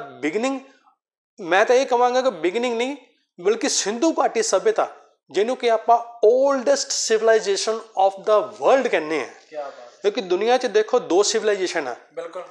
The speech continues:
Speaker 1: ਜਿਹਦੇ behalf ਤੇ ਅਗਰ ਅਸੀਂ ਐਨਾਲਿਸਿਸ ਕਰਨਾ ਆ, ancient time, ਮਾਡਰਨ ਟਾਈਮ ਜਾਂ ਫਿਊਚਰ ਟਾਈਮ,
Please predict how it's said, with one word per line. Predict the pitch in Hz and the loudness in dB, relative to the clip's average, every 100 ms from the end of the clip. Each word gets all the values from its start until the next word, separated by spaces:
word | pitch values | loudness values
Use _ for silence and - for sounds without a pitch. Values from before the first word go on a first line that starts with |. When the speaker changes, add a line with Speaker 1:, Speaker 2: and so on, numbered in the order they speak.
| - | -6
Speaker 1:
ਜਿਹਦੇ | 139 208 262 | 2 4 4
behalf | 185 185 143 156 190 - | 2 0 4 4 2 2
ਤੇ | 214 196 | 2 2
ਅਗਰ | 190 185 | 2 0
ਅਸੀਂ | 214 208 | -4 -4
ਐਨਾਲਿਸਿਸ | 175 156 165 233 240 262 - | -2 2 4 4 2 -2 -2
ਕਰਨਾ | - 156 156 139 | 0 0 0 -2
ਆ, | 117 - _ _ _ _ _ - | -4 -10 _ _ _ _ _ -2
ancient | 185 202 226 226 | -2 0 0 2
time, | 220 220 226 220 _ _ _ _ _ _ _ _ _ | 2 2 0 -12 _ _ _ _ _ _ _ _ _
ਮਾਡਰਨ | 143 139 143 151 214 220 | -6 2 2 4 2 2
ਟਾਈਮ | 214 208 220 - _ _ _ 156 | 0 0 -4 -12 _ _ _ 0
ਜਾਂ | 247 | 0
ਫਿਊਚਰ | 254 208 - 170 | 2 -4 -2 -2
ਟਾਈਮ, | 151 117 | -2 -8